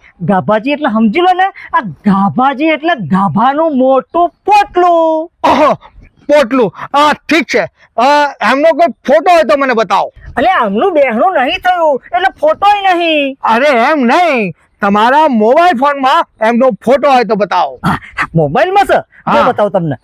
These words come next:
Speaker 1: આ, આ, આ જો, આ હું છું, હું.
Speaker 2: હા.
Speaker 1: આ મેઠાજી.
Speaker 2: હા.
Speaker 1: અને આ પાછળ ઊભા છે ને, એવડા એ રણછોડભાઈ. અને આ દશાભા.
Speaker 2: આ, આ, એ નહીં,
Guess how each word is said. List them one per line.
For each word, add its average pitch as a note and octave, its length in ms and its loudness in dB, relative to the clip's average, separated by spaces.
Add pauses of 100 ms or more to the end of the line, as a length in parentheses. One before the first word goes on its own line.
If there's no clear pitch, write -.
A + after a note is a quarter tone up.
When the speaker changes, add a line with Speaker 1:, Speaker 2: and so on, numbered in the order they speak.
(280)
Speaker 1:
આ, B3 360 -4
આ, G#3 200 -2 (640)
આ B3 140 4
જો, A3+ 240 -2 (640)
આ B3 180 2 (440)
હું C4 180 2
છું, A#3+ 220 -2 (520)
હું. C4 460 0 (180)
Speaker 2:
હા. C#3 380 -2 (140)
Speaker 1:
આ B3 360 0 (340)
મેઠાજી. D#4 520 -2 (380)
Speaker 2:
હા. F3 340 0 (180)
Speaker 1:
અને A#3 140 -2
આ A3+ 300 0
પાછળ A3+ 380 -2
ઊભા C#4+ 200 2
છે G4 220 -2
ને, F3+ 100 -6 (520)
એવડા D4 220 2
એ D#4+ 320 -2 (480)
રણછોડભાઈ. C4+ 640 0 (320)
અને D4+ 180 -2 (100)
આ E4 260 0
દશાભા. B3 720 0
Speaker 2:
આ, A3+ 180 2 (140)
આ, D4+ 120 -2
એ F4 240 4
નહીં, E4 320 2